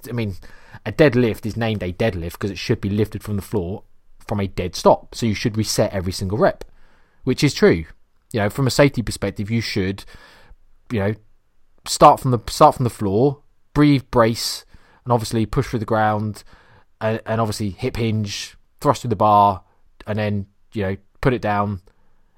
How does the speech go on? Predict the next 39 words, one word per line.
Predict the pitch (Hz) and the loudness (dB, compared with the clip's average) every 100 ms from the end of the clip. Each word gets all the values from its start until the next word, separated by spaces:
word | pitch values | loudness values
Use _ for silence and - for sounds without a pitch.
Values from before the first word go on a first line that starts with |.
| _ | _
and | 113 | -4
then | 113 | -2
you | |
should | 104 110 | -2 -2
reset, | 120 - 165 - | -2 0 0 0
go | 120 | -4
again. | 110 139 107 92 | -2 0 -2 -4
You | |
shouldn't | 101 147 127 101 | -2 -2 -2 -2
be | 107 | -2
bouncing | 113 104 104 - 101 101 | 0 0 -2 -6 -6 -6
and | 95 | -6
picking | 107 110 | -8 -8
it | 110 | -4
up, | 110 - | -4 -6
which | 107 110 117 | -10 -8 -8
is, | 98 - - | -10 -14 -14
is | 117 | -14
kind | - 139 127 | -2 0 0
of | 95 | 0
like, | 98 90 | -2 -4
you | 95 | -6
know, | 92 | -6
that's | 104 - | -8 -6
not | 104 92 | -8 -6
a | |
deadlift. | - 101 90 - | -6 -6 -8 -10
But | 120 | -2
then | 131 120 | 0 0
some | 117 127 | 0 0
bodybuilders | 113 123 107 101 92 | 2 2 2 -2 -4
would | 92 | -8
say, | - 98 98 98 | -6 -4 -4 -4
"Well, | 104 | -6
actually, | - - 87 95 107 - - 139 | -8 -12 -10 -10 -12 -20 -20 -14
if | 123 113 147 | -8 -6 0
you | 135 127 123 | 4 4 2
kind | - 120 | 0 0
of | 110 - | 0 -4